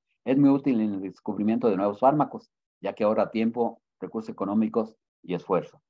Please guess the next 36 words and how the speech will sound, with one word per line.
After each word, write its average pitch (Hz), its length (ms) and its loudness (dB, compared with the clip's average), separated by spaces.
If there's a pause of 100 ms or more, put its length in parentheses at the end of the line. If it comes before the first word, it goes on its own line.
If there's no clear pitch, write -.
(340)
Que 107 100 -2
una 139 460 4
vez 120 260 0
que 110 120 -8
se 110 80 -8
encuentra 120 500 2
un 104 420 0
ligando 101 440 0
líder 110 340 0
en 92 100 -8
sílico, 117 480 -4 (160)
se - 140 -12
puede 131 160 4
iniciar 123 180 2
el 110 80 -2
trabajo 110 320 2
de 95 80 -2
síntesis 107 460 -6
de 90 100 -4
dicho 104 240 -8
compuesto 120 540 -2 (260)
y 101 80 -4
así 123 200 -2
se 127 200 2
acelera 104 460 0
el 117 100 0
trabajo 110 320 0
de 98 80 -4
investigación 87 680 -6 (220)
en 92 120 -10
líneas 101 260 -6
celulares 92 500 -4
y - 40 -10
pruebas 95 300 -4
clínicas. 82 380 -10 (500)
Tres, 113 320 0